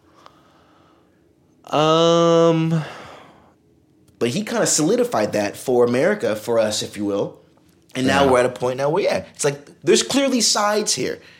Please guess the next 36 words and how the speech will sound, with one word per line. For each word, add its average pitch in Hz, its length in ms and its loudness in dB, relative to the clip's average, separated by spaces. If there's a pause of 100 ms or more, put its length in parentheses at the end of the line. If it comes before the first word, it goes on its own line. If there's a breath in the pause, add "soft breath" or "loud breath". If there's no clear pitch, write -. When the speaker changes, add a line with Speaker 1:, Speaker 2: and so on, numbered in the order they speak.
(140 loud breath)
Speaker 2:
This - 160 -2
is - 20 2
a 156 140 -2
tribal 202 500 0
game. 160 420 -2 (180 loud breath)
What 175 220 -2
side 175 300 0
are 175 60 0
you 196 240 -2
on? 113 280 -2 (300 soft breath)
Are 110 80 0
you 123 140 4
on 120 140 0
the 113 80 0
left? - 480 -2 (160)
Are 120 140 2
you 131 160 4
on 139 140 -2
the 151 120 0
right? 117 440 -2 (1600 soft breath)
And 156 140 2
Speaker 1:
Yes. 156 80 4
Speaker 2:
it's, - 320 -4
it's 160 240 0
clear 226 420 -2
with 190 140 2
how 147 200 2
you 143 200 2
live 135 220 -2
your 117 120 -2
life 143 360 -2
and 107 120 -6
what 110 180 -2
you 98 60 -12
tweet 202 480 -8
and 107 160 -12